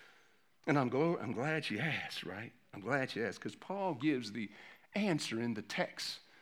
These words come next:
And I'll just summarize kind of what we just read as this, is God the Father has graciously given his Spirit to strengthen believers in Christ, to know and experience, let me say that again, to know and experience the love of Christ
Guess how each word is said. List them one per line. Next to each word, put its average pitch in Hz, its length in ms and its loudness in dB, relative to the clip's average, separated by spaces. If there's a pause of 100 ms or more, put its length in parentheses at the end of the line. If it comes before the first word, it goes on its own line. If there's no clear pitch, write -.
(240)
And 123 100 4
I'll 175 100 6
just 175 220 0
summarize 127 640 6
kind 185 220 0
of 123 60 2
what 151 160 0
we 127 120 2
just 135 240 0
read 120 300 2
as 95 160 -4
this, 113 340 0
is - 260 0 (380)
God 202 380 8
the 151 80 4
Father 135 640 8 (300)
has 117 280 0
graciously 185 800 2
given 139 440 6
his 151 180 -2
Spirit 87 560 0 (560)
to - 100 -4
strengthen 165 480 6
believers 107 680 2 (240)
in 135 140 4
Christ, - 640 0 (500)
to 143 120 4
know 220 640 12 (100)
and 143 180 6
experience, 156 960 8
let 135 80 0
me 160 60 2
say 180 160 6
that 160 100 4
again, 131 300 4
to 143 140 2
know 202 520 8
and 156 160 6
experience 147 840 2
the 117 140 -2
love 156 340 6
of 202 140 2
Christ 101 460 -2